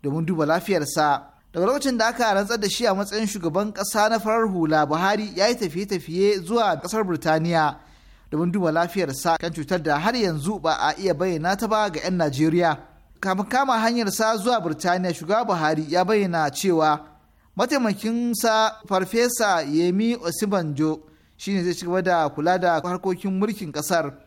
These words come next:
tare da taimakon sakataren gwamnati Boss Mustapha da kuma shugaban ma'aikatar fadar shugaban ƙasa. Ya zuwa yanzu dai babu wani abin da ke nuna cewa shugaban ya aike da wata wasiƙa zuwa ga majalisa ta miƙa ragamar jagorancin ƙasar ga mataimakinsa Osibanjo.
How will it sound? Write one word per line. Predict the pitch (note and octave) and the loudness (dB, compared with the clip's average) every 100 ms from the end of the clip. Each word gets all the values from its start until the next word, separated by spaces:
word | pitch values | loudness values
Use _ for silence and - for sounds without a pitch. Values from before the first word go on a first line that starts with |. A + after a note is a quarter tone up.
| _ - | _ -2
tare | F#3+ C#4 | 0 2
da | A3+ - | 0 -2
taimakon | F3 F#3 G3+ A3 | 0 0 0 -2
sakataren | G#3+ A3 A#3 G3+ D#3 | -2 0 0 0 0
gwamnati | G3 A3 G#3 F#3+ | -2 -2 -2 0
Boss | G#3+ F3+ | 0 0
Mustapha | D#3 E3+ F3+ D3+ D#3 | -2 -4 -2 0 0
da | D3+ | 0
kuma | F3 F#3 | -2 -2
shugaban | - D3+ D#3 | -2 -2 0
ma'aikatar | F#3 D#3 D3+ F3+ | 0 -2 -4 -4
fadar | A3+ A3+ F#3+ | 0 0 -2
shugaban | C#3+ C3+ C#3+ D3+ | -4 -4 -2 -2
ƙasa. | D3 - D#3+ D3 D3 - _ _ _ _ | -2 0 2 2 -2 -12 _ _ _ _
Ya | C#3+ | -6
zuwa | C#3+ E3+ | 0 0
yanzu | C#3+ D#3+ | 0 0
dai | F3 | 2
babu | F3 F3+ D3 | 2 2 2
wani | F#3 G3+ | 0 0
abin | D#3+ E3 E3 | -2 -2 -4
da | |
ke | D3+ D3+ D3 | -4 -2 0
nuna | G#3 E3 | 0 -2
cewa | - D#3 D3 | 0 0 0
shugaban | C#3 D3+ D3+ A3+ G#3 - - _ - | -2 -4 0 0 0 -4 -18 _ -2
ya | F#3+ A#3 | 2 2
aike | A#3+ A3 | 0 0
da | E3 | 0
wata | F3 F#3+ | 0 -2
wasiƙa | D3+ G3 G3 D#3 | -2 -2 0 0
zuwa | F#3 | 0
ga | D3 | -2
majalisa | C#3+ E3 F3 D#3 | -2 -4 -2 -2
ta | D#3+ E3 E3 | 0 2 2
miƙa | F3+ G#3+ G3 E3 D3+ | 0 -2 0 2 2
ragamar | D#3+ D#3 D#3+ | -2 -4 -2
jagorancin | F3+ E3+ F#3 F#3+ F3+ D3+ | -2 -2 -4 -4 -8 -6
ƙasar | G#3+ A3+ A3 G#3+ - - - - | -4 0 0 -2 -10 -20 -14 -4
ga | |
mataimakinsa | E3+ G3+ D#3 C#3 G#3+ G#3+ | -2 -2 -4 -2 -2 -2
Osibanjo. | C3 C3+ F#3 F3 D3 D3 D3 | -2 -2 -2 -2 -2 -2 -2